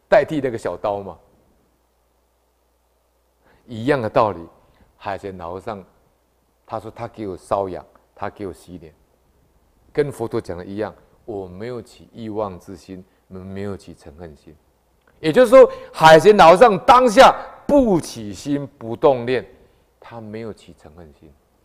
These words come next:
他如果有起，起嗔恨心，他讲不出这个话出来，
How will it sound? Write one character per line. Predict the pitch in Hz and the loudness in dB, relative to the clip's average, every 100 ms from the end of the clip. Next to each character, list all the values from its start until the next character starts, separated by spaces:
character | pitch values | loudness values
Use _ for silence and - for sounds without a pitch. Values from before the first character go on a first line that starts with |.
| _ _ _ _ _ _ _ _ _ _ _ _ _ - | _ _ _ _ _ _ _ _ _ _ _ _ _ 0
他 | 175 196 | 4 6
如 | 190 202 | 6 4
果 | 175 | 4
有 | 160 | 2
起， | 170 123 143 | 0 -4 -8
起 | - - 127 | -8 -16 -14
嗔 | 117 127 | -6 -4
恨 | 143 | -4
心， | 160 - - | -6 -8 -8
他 | 180 | -8
讲 | - 208 151 135 | -2 4 4 4
不 | 214 | -2
出 | 240 | 0
这 | 254 | 0
个 | 220 | 2
话 | 208 214 | 6 4
出 | 190 208 | 4 0
来， | 156 | 0